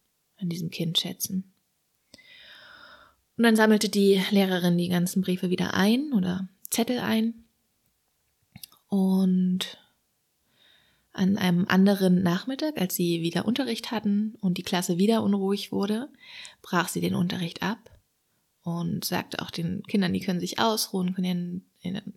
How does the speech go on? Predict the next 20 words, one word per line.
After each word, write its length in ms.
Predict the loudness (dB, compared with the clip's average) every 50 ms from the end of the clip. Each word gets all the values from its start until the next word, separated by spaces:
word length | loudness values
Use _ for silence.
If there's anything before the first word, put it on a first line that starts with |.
| _ -12
ähm, 340 | -8 -6 -4 -4 -4 -6 -6
Kopf 220 | -6 -6 -4 -4
auf 120 | -4 -2
die 120 | -2 -2 0
Bank 280 | 0 2 2 2 2
legen 400 | 2 0 0 2 2 0 0 -2 _ _ _ _ -20 -20 -18 -16 -16 -16 -16 -18 -20 -8 _
und 200 | 2 2 2 2
teilte 360 | 2 0 0 0 0 0 0
jedem 460 | 0 0 0 0 0 0 -2 -4 -6 -8
Kind 720 | -4 -2 0 2 2 2 2 2 0 -4 -10 -16 -18 _ _ _ _ _ _ _ _ _ _ _ _ _ _ _ _ _ _ _ _ _ _ _ -4
eine 280 | 0 2 2 4 4
Liste 460 | 4 4 2 0 -2 -4 -4 -2 -2 -2
aus 440 | -2 -2 -2 -2 -2 0 0 2
mit 500 | 2 2 2 0 -2 -4 -8 -10 -10 -14 _ _ _ _ _ _ -2
Eigenschaften, 680 | 0 2 2 2 2 0 0 0 -2 -4 -4 -4 -2 -2
die 80 | 0
die 140 | 0 -2 -2
anderen 280 | 0 0 0 0 -2 -2
Kinder 480 | -2 -4 -4 -4 -4 -4 -6 -8 -6 -6
an 340 | -4 -4 -4 -4 -6 -8